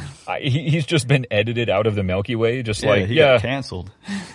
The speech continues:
Speaker 2: Yeah, did, like, Pluto explode or something? Did I miss some major astronomical event or, or astrological event? Or what? What's
Speaker 1: Maybe that's where
Speaker 2: what's
Speaker 1: Doctor Seuss is from.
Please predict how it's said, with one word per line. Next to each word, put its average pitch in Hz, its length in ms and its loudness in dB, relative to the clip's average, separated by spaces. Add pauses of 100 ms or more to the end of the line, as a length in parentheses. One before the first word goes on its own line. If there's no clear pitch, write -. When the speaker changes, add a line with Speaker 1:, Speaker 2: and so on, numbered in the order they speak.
Speaker 2:
Yeah, 202 240 2
did, 107 160 -2
like, 98 180 2
Pluto 165 260 0
explode 117 580 2
or 226 100 -4
something? 233 360 -2
Did 175 120 0
I 113 60 4
miss 143 200 0
some 135 240 -2
major 131 340 0
astronomical 127 680 0
event 107 540 -4
or, 104 320 -2
or 101 160 -2
astrological 107 800 -4
event? 147 400 -8
Or 98 160 -12
what? 123 200 -6
What's - 360 -6 (280)
Speaker 1:
Maybe 113 260 -4
that's 110 180 -2
where 143 60 -2
Speaker 2:
what's 107 120 -4
Speaker 1:
Doctor 98 280 -4
Seuss 98 340 -10
is 92 100 -12
from. 92 420 -10